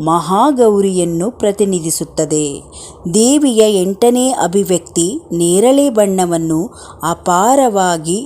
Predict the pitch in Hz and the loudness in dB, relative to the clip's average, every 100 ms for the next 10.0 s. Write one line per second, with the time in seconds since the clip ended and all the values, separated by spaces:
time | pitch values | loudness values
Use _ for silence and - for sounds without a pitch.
0 | 285 226 - 254 247 190 170 - 165 151 | -6 -6 -2 -2 0 -4 -4 -4 -2 0
1 | 147 139 120 - - - - 180 185 208 | -2 -6 -10 -18 -20 -20 -6 0 4 6
2 | 240 269 302 233 214 202 202 180 170 - | 6 4 4 2 0 0 0 -2 -4 -6
3 | - - - 247 - - 285 269 254 262 | -18 -8 -2 -2 0 2 4 2 0 -2
4 | 208 196 185 165 - 156 185 262 247 180 | -2 -4 -4 -4 -2 -2 2 4 2 2
5 | 196 170 165 160 165 247 - - 240 262 | 0 0 -2 -2 -4 -6 -6 -4 -2 -2
6 | 226 185 175 180 - 165 151 156 147 139 | -2 -2 -4 -4 -4 -4 -2 -2 -4 -8
7 | - 170 180 190 302 294 233 214 - 190 | -6 0 2 4 4 6 4 2 -2 0
8 | 175 170 - - - 170 190 254 269 285 | 2 0 -2 -8 -8 -4 0 0 2 2
9 | 269 262 247 208 202 175 165 165 202 | 2 0 -2 -2 -2 -2 -2 -2 0